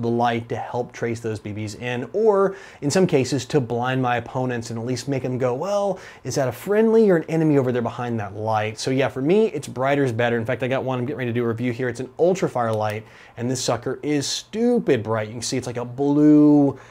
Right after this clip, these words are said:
uh, L E D kind of just monster beam, and I won't even put it at the camera 'cause it'll blow the whole thing out. And it has a really tight beam. I think more importantly for me is having that really tight beam so there's not a lot of splash,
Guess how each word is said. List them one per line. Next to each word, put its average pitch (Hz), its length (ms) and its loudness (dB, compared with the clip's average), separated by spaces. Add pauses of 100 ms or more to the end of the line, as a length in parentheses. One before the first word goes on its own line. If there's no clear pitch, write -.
(240)
uh, 104 440 -6
L 147 220 0
E 143 100 2
D 131 560 0
kind 131 300 -4
of 120 80 -2
just 113 280 -6
monster 127 680 -4
beam, 117 220 -4
and 120 60 -2
I 139 60 0
won't 139 160 2
even 120 160 -2
put 135 140 0
it - 20 -2
at 117 80 -10
the 113 80 -8
camera 107 320 -6
'cause - 120 -16
it'll 104 120 -8
blow 113 180 -2
the 107 80 -6
whole 113 180 -4
thing 110 280 -8
out. 117 240 -4 (280)
And 147 120 -2
it - 20 0
has 156 160 -2
a 151 60 4
really 135 340 2
tight 113 320 -8
beam. 104 280 -6 (360)
I 135 100 -4
think 170 300 0
more 165 240 2
importantly 165 460 2
for 123 160 -6
me 139 280 -2
is 135 220 -6
having 139 400 0
that 123 160 -4
really 120 300 0
tight 120 500 -8
beam 107 300 -8
so 117 140 -10
there's 110 120 -6
not 120 200 -4
a 117 40 -2
lot 117 380 -4
of 117 80 -6
splash, 120 600 -4